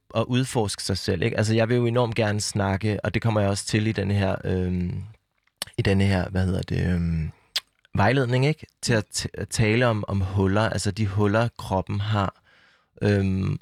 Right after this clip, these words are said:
og prøve at udforske dem på en ny og spændende måde, øhm, og ligesom gå på opdagelse i denne her, i den her krop, og faktisk finde ud af, hvad det er, den er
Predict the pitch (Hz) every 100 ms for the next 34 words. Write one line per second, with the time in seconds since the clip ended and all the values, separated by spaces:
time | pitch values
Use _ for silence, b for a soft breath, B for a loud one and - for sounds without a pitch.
0 | _ - - 110 113 - 117 123 - 117
1 | 104 104 - 107 107 110 117 104 104 120
2 | 113 101 - - 104 104 113 107 92 92
3 | 107 - - 101 95 92 92 - B B
4 | B B B 101 95 110 110 104 - 110
5 | 123 131 113 104 - - - 98 95 98
6 | 92 90 _ _ _ - 101 92 92 87
7 | - 92 - - _ _ _ _ _ _
8 | - 101 104 101 120 117 104 98 92 -
9 | 92 107 104 95